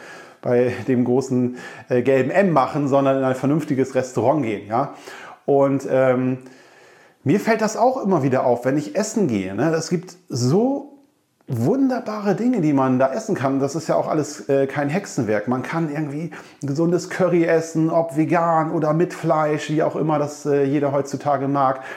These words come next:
Man kann ein gutes Steak essen. Ich war jetzt zweimal essen die letzten Tage.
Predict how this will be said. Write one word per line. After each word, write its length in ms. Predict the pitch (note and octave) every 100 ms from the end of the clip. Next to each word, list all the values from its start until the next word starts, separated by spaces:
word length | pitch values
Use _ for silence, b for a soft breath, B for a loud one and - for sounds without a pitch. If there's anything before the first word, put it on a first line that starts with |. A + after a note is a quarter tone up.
| B B -
Man 80 | -
kann 160 | D3
ein 40 | D#3+
gutes 300 | E3+ E3 -
Steak 340 | G3 G#3 G#3+
essen. 300 | F3+ F3+ F3
Ich 100 | D3+
war 120 | D#3 D#3
jetzt 260 | D3 -
zweimal 340 | - F3+ D#3+ F#3
essen 200 | F#3 G3
die 80 |
letzten 320 | F#3 F#3 F#3 F3
Tage. 340 | F3+ F3+ F3+